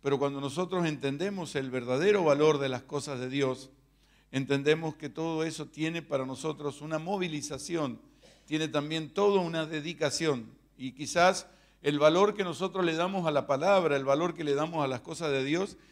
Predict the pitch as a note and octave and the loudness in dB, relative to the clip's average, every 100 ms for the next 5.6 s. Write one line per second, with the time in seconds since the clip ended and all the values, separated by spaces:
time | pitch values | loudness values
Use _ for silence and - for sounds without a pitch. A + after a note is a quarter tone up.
0 | _ - C#3+ F3 D#3+ D3+ E3+ F3+ E3 E3 | _ -8 -6 -2 0 0 0 0 -2 -2
1 | E3+ G3 G#3+ G#3+ - G#3 G3+ E3 D3+ D3+ | 0 2 0 -4 -4 -4 -4 -10 -10 -10
2 | D3 G3 G3 G3+ G3 - B2+ B2 - F#3+ | -4 -2 -2 -4 -4 -8 -6 -6 -2 -2
3 | G3 G3 G3 E3 C3+ B2+ - F#3 F3 D3 | 0 -2 -6 -4 -4 -4 -6 -2 2 2
4 | C#3+ F#3+ F3 D3 - - _ _ D3 C#3+ | 2 2 2 2 -2 -20 _ _ -4 2
5 | C#3+ E3 D3 A#2 G2 | 2 2 -2 -4 -12